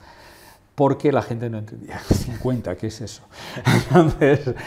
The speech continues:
había que decir cinco decenas, ¿no? Pero el cero queda prohibido en los mercados. Y de hecho,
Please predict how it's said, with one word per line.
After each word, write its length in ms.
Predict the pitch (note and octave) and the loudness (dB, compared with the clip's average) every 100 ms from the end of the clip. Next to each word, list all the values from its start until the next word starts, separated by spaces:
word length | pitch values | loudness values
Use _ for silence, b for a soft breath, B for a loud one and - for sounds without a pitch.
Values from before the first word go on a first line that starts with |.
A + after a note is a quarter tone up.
| B B | B B
había 380 | A#2+ B2+ D3 C#3+ | 2 6 8 10
que 80 | D3+ | 10
decir 320 | C#3+ D3 C#3+ | 10 8 4
cinco 320 | B2+ D#3 D#3 | 4 2 2
decenas, 720 | C#3 A#2+ C3 G2+ - - - - | 2 0 -2 -4 -6 -14 -16 -10
¿no? 200 | C3+ G3 - B B B | -6 -6 -8 B B B
Pero 180 | - B2+ | 2 6
el 80 | B2 | 6
cero 260 | B2 D3+ D#3+ | 6 6 8
queda 240 | D3 C#3+ | 8 6
prohibido 380 | C#3+ A#2 A#2+ C3+ | 2 0 0 -2
en 60 | |
los 180 | B2+ G#2 | -4 -8
mercados. 480 | G2+ F#2+ G2 E2+ G#2 - _ _ _ _ _ _ _ | -10 -10 -10 -12 -18 -20 _ _ _ _ _ _ _
Y 120 | B2+ | -4
de 180 | A2+ A#2+ | 2 2
hecho, 380 | B2+ - D3+ - | 2 0 -2 -4